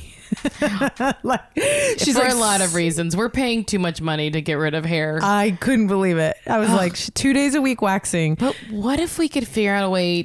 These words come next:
Speaker 2: to take our hair and put it on bald men's heads?
Speaker 1: <laughs> Marcy, we gotta call a patents
Speaker 2: Shh,
Speaker 1: office.
Speaker 2: shut up. Everyone, shut up and don't write it down.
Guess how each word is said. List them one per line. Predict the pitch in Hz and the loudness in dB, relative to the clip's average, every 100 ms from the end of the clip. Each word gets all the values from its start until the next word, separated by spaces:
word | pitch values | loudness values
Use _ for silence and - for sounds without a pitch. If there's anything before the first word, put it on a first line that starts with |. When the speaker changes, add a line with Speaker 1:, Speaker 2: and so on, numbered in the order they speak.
| - | -6
Speaker 2:
to | - 190 170 - | -4 0 -2 -4
take | - 220 214 208 - - | -6 -2 -2 -4 -12 -6
our | 185 208 240 | -2 0 0
hair | 214 143 156 139 113 - | -2 -2 -2 -2 -4 -4
and | 175 180 | -4 -4
put | - | -2
it | 196 - | -2 -2
on | 185 180 170 | -2 -2 -4
bald | - 170 180 185 185 | -4 -2 0 -2 -2
men's | 170 156 156 - | -2 -2 -6 -4
heads? | 170 104 - - - - - - - - | -2 -2 -4 -12 -12 -12 -18 -20 -20 -8
Speaker 1:
<laughs> | 294 - 277 _ _ _ - 285 _ _ - - - - - - | -8 -8 -16 _ _ _ -8 -8 _ _ -12 -6 -6 -6 -10 -4
Marcy, | 226 269 - 135 131 - _ _ _ - | -2 -2 -2 -4 -6 -16 _ _ _ -4
we | 226 | 0
gotta | 285 285 | 0 2
call | 226 | 2
a | 202 | 2
patents | 220 339 220 190 | 2 2 2 2
Speaker 2:
Shh, | |
Speaker 1:
office. | 151 - - - - | 0 -2 -2 0 2
Speaker 2:
shut | 415 | 0
up. | 226 - 330 - - | -2 -4 -8 -8 -6
Everyone, | 311 302 294 214 | 0 2 2 0
shut | - - 320 | -2 -2 -2
up | 240 | -2
and | 226 | -2
don't | 254 214 | -2 0
write | 208 202 | 0 0
it | 185 | 0
down. | 196 156 160 | 0 0 -2